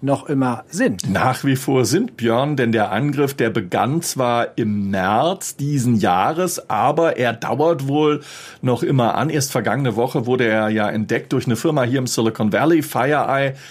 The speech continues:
Speaker 2: die auf I-T-Sicherheit spezialisiert ist. Und dieser Angriff, so sagen Experten, der dauere noch an.
Speaker 1: Wer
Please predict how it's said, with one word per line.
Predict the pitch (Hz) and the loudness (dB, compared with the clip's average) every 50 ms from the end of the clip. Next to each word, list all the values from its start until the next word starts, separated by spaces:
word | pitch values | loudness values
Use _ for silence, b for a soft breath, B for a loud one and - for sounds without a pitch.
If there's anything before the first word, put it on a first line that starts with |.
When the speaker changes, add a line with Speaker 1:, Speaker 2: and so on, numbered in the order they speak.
| B B B B _ | B B B B _
Speaker 2:
die | - 123 | 0 0
auf | 113 104 113 - - | 2 2 0 -2 -4
I-T-Sicherheit | 127 110 - - 127 127 123 110 135 123 - 135 117 113 110 - | -8 -8 -4 0 0 0 2 0 -2 0 0 0 0 0 -2 -2
spezialisiert | - - 117 104 - 113 110 104 104 101 92 101 127 170 170 - | -4 -6 -6 -4 -2 -4 -2 0 -2 -2 0 2 2 2 4 4
ist. | 170 165 - | 2 0 0
Und | - - 139 123 117 - - - | -2 -2 -2 -2 -2 -4 -4 -4
dieser | 117 95 - - | -2 0 0 0
Angriff, | 117 156 160 175 170 | 0 0 0 0 0
so | - - 117 | 0 0 0
sagen | 95 104 98 117 127 | 2 2 2 2 0
Experten, | 113 110 - - - 104 95 - - 160 | -2 -4 -4 -4 -2 -2 -2 0 0 0
der | 165 175 143 | 2 2 0
dauere | 107 - 92 95 98 - 92 85 | 2 0 -2 -2 -4 -4 -6 -8
noch | 82 80 - - | -8 -6 -2 0
an. | - 139 107 90 - - - - - _ _ - _ _ _ _ _ _ _ - - - - - - - - | 0 0 0 -2 -6 -14 -20 -20 -20 _ _ -20 _ _ _ _ _ _ _ -20 -20 -20 -20 -20 -20 -18 -4
Speaker 1:
Wer | 123 143 151 175 190 | 0 2 4 4 2